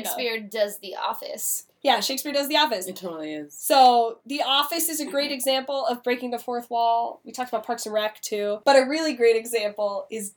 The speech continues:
Speaker 2: the new movie Deadpool, because he addresses the audience directly multiple times in the movie. They even make jokes about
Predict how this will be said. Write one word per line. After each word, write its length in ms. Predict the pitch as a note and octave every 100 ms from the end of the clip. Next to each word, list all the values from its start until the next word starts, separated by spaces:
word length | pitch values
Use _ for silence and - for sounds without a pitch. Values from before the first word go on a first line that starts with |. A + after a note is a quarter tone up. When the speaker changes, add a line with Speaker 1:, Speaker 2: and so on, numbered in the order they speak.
| _
Speaker 2:
the 80 | G#3+
new 200 | G#3+ A3
movie 400 | A3 A3 A3 A3+
Deadpool, 680 | G3+ G3+ G3+ - C4 D4+ D4+ - _ _ _ -
because 340 | E4 B3+ A3+
he 120 | C#4+ B3+
addresses 640 | A#3 B3 B3 B3+ C4+ B3 _
the 220 | A#3+ A3+ A3
audience 460 | A3+ A3+ A3+ A3
directly 520 | - G#3+ G3 A3+ G#3+
multiple 500 | G#3 A#3 F4 E4+ C4+ B3+
times 240 | B3 A3+
in 40 |
the 60 | A#3
movie. 320 | A3+ A3+ A3+
They 60 | A#3+
even 280 | A#3+ C4+ C#4
make 180 | B3+ B3+
jokes 260 | A3 A3+
about 220 | - G3+